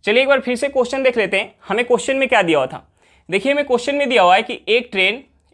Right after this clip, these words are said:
एक कार से तीस प्रतिशत तेज दौड़ती है, दोनों एक साथ एक ही बिंदु ए से चलना प्रारंभ करती है और अठहत्तर किलोमीटर दूर स्थित बिंदु बी पर एक ही समय पर पहुंचती है,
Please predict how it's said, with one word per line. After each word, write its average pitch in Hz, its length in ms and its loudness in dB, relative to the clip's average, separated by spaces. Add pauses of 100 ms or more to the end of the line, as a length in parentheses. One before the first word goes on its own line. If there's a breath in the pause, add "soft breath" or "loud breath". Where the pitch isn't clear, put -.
एक 208 220 0
कार 220 200 4
से 254 140 -6
तीस 254 260 -8
प्रतिशत 233 380 -4
तेज 226 280 0
दौड़ती 202 360 -2
है, 147 280 -4 (540 soft breath)
दोनों 220 340 0
एक 254 400 0
साथ 196 320 2 (340)
एक 240 220 -2
ही 277 100 -4
बिंदु 220 480 -2
ए 233 160 2
से 269 140 -2
चलना 233 280 0
प्रारंभ 220 380 2
करती 175 300 -2
है 151 260 -6 (480 soft breath)
और 240 220 6
अठहत्तर 247 460 -2
किलोमीटर 262 460 -4
दूर 226 300 -2
स्थित 247 220 -6
बिंदु 226 300 -2
बी 190 200 -2
पर 190 240 2 (220)
एक 240 180 2
ही 277 100 -4
समय 247 240 -4
पर 254 120 -2
पहुंचती 196 480 -4
है, 135 280 -4